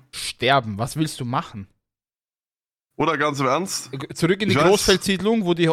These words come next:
Speaker 1: wo die Wohnungen da zehnstöckig sind und hoffen, dass ich überlebe.
Speaker 2: Das Ding ist, du musst dir halt vorstellen, ich bin ja Rettungsschwimmer. Und hab Tauchschein. Ich bin basically ein Fisch. <clears throat>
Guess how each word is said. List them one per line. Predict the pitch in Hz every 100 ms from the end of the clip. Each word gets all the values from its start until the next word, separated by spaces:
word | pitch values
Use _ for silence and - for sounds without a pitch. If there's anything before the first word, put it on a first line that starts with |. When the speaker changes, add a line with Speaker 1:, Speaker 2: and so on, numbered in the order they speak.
| -
Speaker 1:
wo | 135 143
die | 151 143 123 120
Wohnungen | 156 170 160 143
da | 131 -
zehnstöckig | 151 156 - 156 151 135
sind | 165 196 147
und | 135 -
hoffen, | 117 139 147
dass | 135
ich | 120
überlebe. | 117 110 101 - _ _ _ _ _ _ _ _
Speaker 2:
Das | 113 110
Ding | 165 175
ist, | 202 - - -
du | 117
musst | 127 131
dir |
halt | 131
vorstellen, | 117 139 - 147 180 208 _ - _ _
ich | - 180 202 -
bin | 147 139
ja |
Rettungsschwimmer. | 131 127 147 123 - 98 - - _ _ _ _ _ _ _ _ _ _ _ _ _ -
Und | 127
hab | 131
Tauchschein. | 127 113 - 92 - - _
Ich | 123 123
bin | 139 117
basically | 156 180 196 175 165 185
ein | - 131
Fisch. | - 107 98 - - _ _ _ _ _
<clears throat> | -